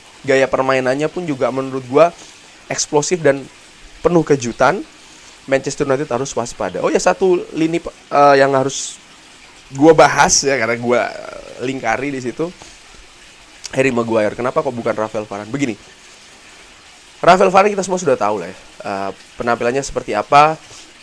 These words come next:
Biasanya dia ini gangguannya ada di, eh, fisik ya kan. Em, dia punya ke-, membaca permainan bagus, membaca pergerakan, eh, lawan juga oke. Kemampuan defensifnya nampaknya memang akan menjadi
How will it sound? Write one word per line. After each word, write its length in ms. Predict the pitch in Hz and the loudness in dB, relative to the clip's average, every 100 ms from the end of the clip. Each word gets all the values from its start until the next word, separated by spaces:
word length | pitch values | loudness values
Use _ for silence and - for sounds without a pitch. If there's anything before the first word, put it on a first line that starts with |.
| - | -18
Biasanya 640 | 120 123 117 120 113 139 | -4 0 0 0 -2 -2
dia 240 | 139 123 107 | -2 0 0
ini 240 | 131 147 | 0 -2
gangguannya 480 | 117 110 113 113 131 | 0 0 0 0 0
ada 160 | 117 110 | -2 -4
di, 320 | 110 107 98 | -4 -8 -8
eh, 240 | 95 92 | -8 -10
fisik 560 | - 107 - 160 165 127 | -8 -8 -4 -2 -2 -4
ya 80 | 120 | -4
kan. 240 | 131 147 | -4 -6
Em, 480 | - 120 110 104 92 - - - 135 - - - - - - - | -10 -10 -6 -6 -10 -16 -20 -18 -18 -18 -20 -20 -20 -20 -20 -4
dia 160 | 123 117 | -2 -2
punya 240 | 113 110 | -2 -4
ke-, 240 | 113 104 | -6 -12
membaca 640 | 107 113 110 104 - 113 104 | -6 -4 0 -2 2 0 0
permainan 480 | 110 110 107 107 101 | -4 -4 -4 -4 -4
bagus, 320 | 98 135 175 | -4 -4 -4
membaca 320 | 113 101 101 | -4 -4 -4
pergerakan, 560 | 107 104 101 98 107 104 | -6 -6 -4 -4 -6 -8
eh, 460 | - - 85 85 | -14 -10 -6 -4
lawan 400 | 78 107 110 113 | 0 2 4 2
juga 160 | 110 104 | -2 -4
oke. 400 | 95 - 151 175 - - - - - - | -4 0 0 0 -6 -20 -20 -20 -20 -8
Kemampuan 480 | 120 120 120 113 | -2 -2 0 -2
defensifnya 720 | 113 117 110 - 110 143 135 135 - - - - - - - | -4 -6 -8 -8 -8 -2 -2 -2 -8 -20 -20 -20 -20 -16 -6
nampaknya 320 | 123 123 151 | -2 0 0
memang 240 | 151 131 | 0 0
akan 240 | 117 131 120 | -2 -2 -4
menjadi 480 | 120 104 110 127 | -4 -6 -6 -8